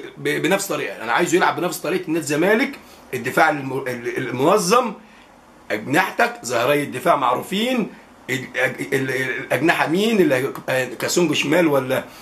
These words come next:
ولا، ولا، آه، آه، بن شرقي في الشمال، هتلعب باتنين رؤوس حربة مصطفى محمد وكاسونجو، وتلعب ب-، بن شرقي في الشمال ونجم في اليمين.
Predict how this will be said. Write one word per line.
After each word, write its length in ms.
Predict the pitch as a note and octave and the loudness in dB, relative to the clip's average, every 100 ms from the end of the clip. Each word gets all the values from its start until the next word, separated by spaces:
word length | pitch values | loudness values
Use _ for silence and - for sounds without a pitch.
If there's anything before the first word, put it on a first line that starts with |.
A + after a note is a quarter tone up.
| - - | -20 -10
ولا، 400 | A#2+ B2+ C3+ C3+ | 0 0 2 2
ولا، 220 | C#3 C#3+ C#3 | 4 2 2
آه، 500 | C3+ C3+ C3 B2+ C3+ | 2 2 0 -2 -2
آه، 520 | B2 B2 A#2 A2+ A2+ G#2+ - - | 0 0 -2 -2 -4 -8 -14 -2
بن 140 | C#3 | 0
شرقي 280 | C#3 F3+ F#3+ | 4 4 4
في 60 | C3 | -4
الشمال، 600 | B2 C#3 D3+ A3 B3 G#3+ - - - | -2 0 2 4 4 2 -8 -16 -8
هتلعب 320 | - F3 D#3+ | 0 2 2
باتنين 220 | D3+ D#3+ | -2 -2
رؤوس 200 | F3+ F3+ | -2 -2
حربة 320 | - F3 E3+ | 0 2 2
مصطفى 220 | C3+ D3+ C3+ | -2 -6 -6
محمد 320 | D#3+ E3+ C#3 | -2 -2 -2
وكاسونجو، 680 | B2 B2+ F#3+ G#3+ D#3+ C#3 - - - - | -6 -2 2 2 2 0 -4 -16 -16 -10
وتلعب 500 | A#2 F#3+ E3 C#3+ B2 | 0 4 4 2 0
ب-، 380 | C#3 C3+ B2+ - - - | 0 2 0 -2 -12 -6
بن 160 | C3+ | -2
شرقي 220 | C3 F#3 E3+ | 2 4 2
في 60 | |
الشمال 440 | C#3 D#3 D#3+ G#3+ F#3+ | 0 2 4 4 4
ونجم 420 | D3+ E3+ E3 D3+ | 2 2 4 2
في 100 | D3 | 2
اليمين. 560 | D3 E3+ A3 A#3+ E3+ | 2 4 4 2 -2